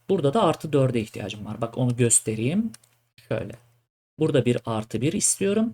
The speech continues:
Burada da bir tane de artı dört istiyorum. Yalnız burada şuna dikkat edin. Bak burası eksi. İhtiyacım olan şey bir eksi dörtten eksi üç. Aslında o burada mevcutmuş. Bana sadece onu şöyle yaz diyor.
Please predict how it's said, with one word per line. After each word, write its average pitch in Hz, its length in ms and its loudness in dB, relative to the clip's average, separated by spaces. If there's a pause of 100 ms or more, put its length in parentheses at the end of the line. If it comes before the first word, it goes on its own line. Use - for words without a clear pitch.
(120)
Burada 165 400 2
da 202 120 0
bir 185 100 -2
tane 123 320 0
de 233 140 0 (460)
artı 135 380 0
dört 143 320 0
istiyorum. 98 440 -4
Yalnız 160 380 -2
burada 180 180 0
şuna 135 260 -2
dikkat - 260 -10
edin. 107 160 -6
Bak 104 180 -6
burası 160 340 2
eksi. - 480 -6 (460)
İhtiyacım 175 500 2
olan 135 240 4
şey - 300 -4 (140)
bir 196 300 0 (420)
eksi 120 360 -2
dörtten 156 500 -2
eksi 123 460 0
üç. - 220 -8 (100)
Aslında 139 480 2
o 151 260 4
burada 123 240 0
mevcutmuş. 127 800 -2
Bana 143 260 0
sadece 117 500 0
onu 117 300 0
şöyle 123 340 2
yaz 101 380 -4
diyor. 90 140 -8